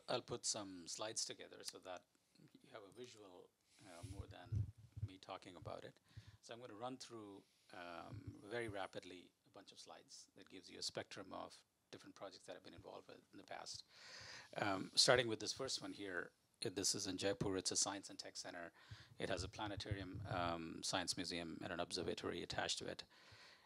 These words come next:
And I became the director at twenty-five many years ago. Um, bottom right is the Prime Minister of India. And then, um, you see some of the visuals on the inside of the facility. It's privately funded. And, uh,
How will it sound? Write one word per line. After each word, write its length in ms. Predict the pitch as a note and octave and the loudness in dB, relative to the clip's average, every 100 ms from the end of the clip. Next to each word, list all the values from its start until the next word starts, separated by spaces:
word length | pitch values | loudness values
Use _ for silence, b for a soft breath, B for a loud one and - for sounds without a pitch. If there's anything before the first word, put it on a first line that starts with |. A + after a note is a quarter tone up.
| B | B
And 160 | G2+ G2+ | 4 6
I 60 | |
became 300 | G#2 G#2+ C3 | 6 6 6
the 100 | A#2 | 6
director 340 | G2 G#2 G#2 G#2+ | 6 6 6 4
at 80 | - | 4
twenty-five 480 | F#2 - F2+ F#2 F2+ - - - | 2 4 4 4 2 -6 -10 -6
many 180 | G2 F#2 | -2 0
years 220 | F#2 E2+ | 2 2
ago. 260 | E2+ E2+ F2 - b b b b b - | 2 0 0 -6 b b b b b 2
Um, 520 | F2+ F2 F2 E2 E2+ - _ _ - | 4 6 4 0 -4 -10 _ _ 2
bottom 300 | G#2 G2+ F#2+ | 6 6 6
right 360 | F#2 G2 G2+ - | 6 6 4 0
is 320 | C3 F#2 E2+ | 2 2 2
the 160 | - F2 | 0 -2
Prime 220 | - F2+ | 0 0
Minister 240 | F2+ F2 F2 | 2 0 0
of 100 | F2 | -2
India. 380 | F2+ E2 E2 - - b b b b b | 0 0 0 -4 -14 b b b b b
And 200 | - F2+ | -2 0
then, 340 | F#2 F2+ F2+ F2+ | 4 4 4 2
um, 320 | F2+ F2+ - - | 2 2 -2 -4
you 120 | G2+ | 0
see 160 | - - | 0 2
some 180 | - | 0
of 60 | F#2 | 0
the 60 | F#2 | 0
visuals 440 | G2 G2 F2+ - | 0 0 -2 -2
on 60 | F2 | -2
the 100 | G2 | 0
inside 320 | G2+ - F#2 | 4 4 2
of 60 | |
the 60 | - | 0
facility. 440 | F2+ - G2+ - | 0 0 0 -4
It's 120 | - - | -6 -4
privately 380 | B2+ A#2+ A2+ | -4 -4 -4
funded. 380 | A2+ F#2+ E2+ E2+ - _ - B B B B B B | -6 -4 -2 -2 -6 _ -18 B B B B B B
And, 320 | G#2+ A2 G#2+ | 6 6 8
uh, 80 | A#2+ | 6